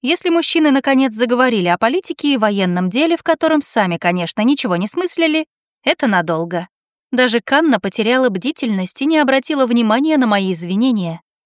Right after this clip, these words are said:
Удача! Я торопливо вышла из столовой и, захватив свой редикюль, который оставила в удобном месте, наконец сумела выбраться в сад.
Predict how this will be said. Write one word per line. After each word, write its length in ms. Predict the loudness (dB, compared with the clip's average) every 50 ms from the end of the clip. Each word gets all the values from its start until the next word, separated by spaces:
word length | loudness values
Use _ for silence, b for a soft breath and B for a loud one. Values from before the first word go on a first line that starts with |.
| _ -6
Удача! 500 | -4 -2 0 0 0 0 -2 -8 -10 -10 _ _ _ _ _ _ _ _ _ _ _ _ -8
Я 220 | -2 0 0 0
торопливо 520 | 2 2 0 0 0 0 0 0 2 2 2
вышла 340 | 0 0 -2 -2 -2 -2
из 160 | -2 -2 -4 -6
столовой 640 | -4 -2 -2 0 2 0 2 2 2 2 2 2
и, 180 | 0 -2 -2 -2
захватив 560 | -2 -4 -2 0 0 0 0 0 -4 -6 -6
свой 260 | -6 -4 -2 -2 0
редикюль, 480 | 0 -2 -2 -4 -4 -2 0 0 0 0
который 480 | 0 -2 -2 -2 -2 -2 0 2 0
оставила 480 | 0 0 0 0 0 0 0 -2 -2 -2
в 60 | -2
удобном 420 | -2 -2 -2 0 0 2 2 4
месте, 460 | 4 4 2 0 -4 -10 -10 -10 -10 -10 _ _ _ _ _ _ -8
наконец 440 | -6 -2 0 2 2 2 0 0 -2
сумела 360 | 0 2 2 2 2 2 0
выбраться 420 | 0 0 -2 -2 -4 -6 -6 -10
в 40 | -8
сад. 340 | -8 -6 -6 -8 -8 -10